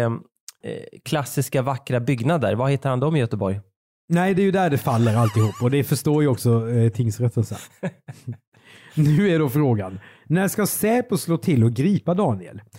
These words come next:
Speaker 2: Det här är alltid en avvägning som åklagaren måste göra. Å ena sidan vill man ha så mycket bevis så att det håller för åtal och fällande dom. Å andra sidan kan man inte vänta för länge.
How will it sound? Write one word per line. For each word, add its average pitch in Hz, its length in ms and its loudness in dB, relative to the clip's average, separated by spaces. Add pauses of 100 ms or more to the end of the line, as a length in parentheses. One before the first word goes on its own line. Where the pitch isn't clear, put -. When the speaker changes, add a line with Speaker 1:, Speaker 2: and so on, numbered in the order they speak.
(140)
Speaker 2:
Det 170 60 0
här 220 180 2
är 226 60 2
alltid 165 200 0
en 123 80 2
avvägning 147 720 2
som 139 140 0
åklagaren 165 480 0
måste 147 260 0
göra. 104 400 -2 (440)
Å 185 140 0
ena 202 380 2
sidan 151 420 2
vill 135 120 2
man 139 120 2
ha 131 140 4
så 139 140 0
mycket 196 300 0
bevis 143 580 0
så 131 80 0
att 117 80 -2
det 131 60 2
håller 110 260 4
för 131 120 -2
åtal 113 380 2
och 104 80 0
fällande 123 380 0
dom. 214 320 2 (480)
Å 208 100 0
andra 202 300 2
sidan 120 440 2 (260)
kan 156 100 0
man 190 80 2
inte 156 120 -2
vänta 139 260 0
för 135 120 0
länge. 135 460 0